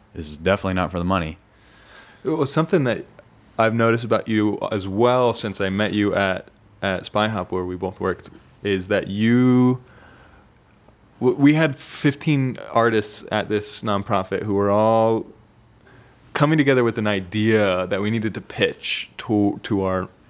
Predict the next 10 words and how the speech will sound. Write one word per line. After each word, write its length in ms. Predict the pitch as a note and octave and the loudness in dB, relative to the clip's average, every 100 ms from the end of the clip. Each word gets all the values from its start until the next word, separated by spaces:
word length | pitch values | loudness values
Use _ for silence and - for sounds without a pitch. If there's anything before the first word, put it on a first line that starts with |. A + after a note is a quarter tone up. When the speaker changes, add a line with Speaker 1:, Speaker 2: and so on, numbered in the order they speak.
| - | -16
Speaker 2:
to 100 | - | -8
the 140 | G2+ G#2 | -2 -2
upper 380 | - F#2 F2 - _ - - - _ _ | 0 -2 -4 -10 _ -20 -20 -20 _ _
Speaker 1:
Management. 140 | E2+ E2+ | -6 -2
Speaker 2:
business 400 | A2 G#2+ F#2+ E2 | 0 0 -4 -2
management. 500 | G2 G2+ G2 F#2+ F#2 | -4 -4 -4 -8 -6
And, 260 | G2 F#2+ F#2 | -4 -2 -2
uh, 280 | F#2 F2+ - - _ _ _ _ _ _ | -2 -2 -6 -18 _ _ _ _ _ _
and 200 | A2+ A2 | -6 -2
you 640 | A2+ A#2 A#2 A#2 A#2 A2+ | 0 2 2 2 0 -2